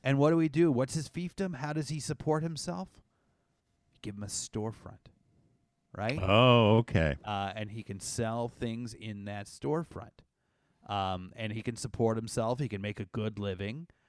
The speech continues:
Speaker 2: Mm-hmm.
Speaker 1: uh, right? And elevate the position of, of mall cop from a, from a joke to something noble. <coughs>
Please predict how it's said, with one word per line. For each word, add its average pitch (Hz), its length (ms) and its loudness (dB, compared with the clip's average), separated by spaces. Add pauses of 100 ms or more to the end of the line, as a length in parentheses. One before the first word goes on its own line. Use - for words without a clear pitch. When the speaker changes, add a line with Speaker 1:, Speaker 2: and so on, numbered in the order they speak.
(240)
Speaker 2:
Mm-hmm. 87 140 -4
Speaker 1:
uh, 90 600 0
right? 101 320 -2
And 107 220 -4
elevate 127 600 2
the 120 80 -8
position 117 480 -4
of, 98 260 -4
of 101 220 -8
mall 104 260 -2
cop 113 480 -8 (280)
from 107 320 -4
a, 107 100 -4 (400)
from 127 240 -2
a - 20 -4
joke 139 540 0
to 104 480 0 (840)
something 117 440 -6
noble. 107 460 -2 (840)
<coughs> 165 80 8